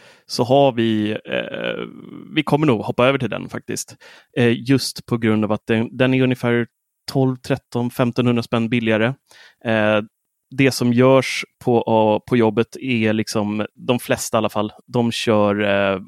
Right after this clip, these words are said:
Office-paketet, mailar, eh, använder våra interna, eh, program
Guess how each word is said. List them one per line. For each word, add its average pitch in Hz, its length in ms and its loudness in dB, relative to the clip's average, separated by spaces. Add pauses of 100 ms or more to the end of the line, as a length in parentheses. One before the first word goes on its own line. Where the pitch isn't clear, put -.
Office-paketet, 139 960 -2
mailar, 113 640 0 (460)
eh, 117 300 4 (140)
använder 117 300 0
våra 110 160 2
interna, 110 720 -2 (120)
eh, 107 200 -4
program 110 640 0